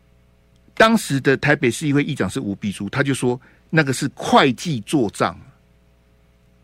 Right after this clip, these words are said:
吴碧珠用这四个字叫做会计做账。事隔多年，我现在看到简舒培在台北市议会的质询，我，我有点今夕何夕的感觉啊！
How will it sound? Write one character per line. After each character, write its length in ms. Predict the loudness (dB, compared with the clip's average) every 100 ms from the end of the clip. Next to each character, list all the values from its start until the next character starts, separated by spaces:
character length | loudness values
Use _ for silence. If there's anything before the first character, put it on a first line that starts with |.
| _ _
吴 120 | -2 0
碧 140 | 0
珠 160 | 0 0
用 140 | 0
这 100 | -2
四 240 | -6 -6
个 100 | -6
字 120 | -6 -6
叫 120 | -6
做 160 | -6 -8
会 340 | -2 0 0
计 360 | -4 -8 -8 -8
做 300 | -2 -2 -2
账。 260 | -6 -8 -8 _ _ _ _ _ _ _ _ _ _ _ _ _ _ _ _ _ _ _ _ _ _ _ _ _ _ _ _ -20 _ _ _ -12
事 280 | -6 -2 0
隔 160 | 2 2
多 200 | 2 0
年， 200 | 0 -2
我 120 | -4
现 140 | -2
在 60 | -2
看 160 | -2 -2
到 100 | -2
简 160 | -2
舒 160 | -4 -4
培 160 | -4
在 140 | -2 -4
台 160 | -4
北 120 | -4 -6
市 160 | -8
议 40 | -6
会 120 | -6
的 100 | -6
质 120 | -10
询， 220 | -12 -12 -16 _ _ _ _ _ _ _ _ _ -2
我， 180 | 0 2
我 160 | 2 4
有 100 | 4
点 220 | 2 0
今 260 | 0 0
夕 260 | 0 -2 -4
何 180 | -2 -4
夕 200 | -4 -6
的 100 | -6
感 200 | -8 -12
觉 240 | -16 -18
啊！ 180 | -18 -20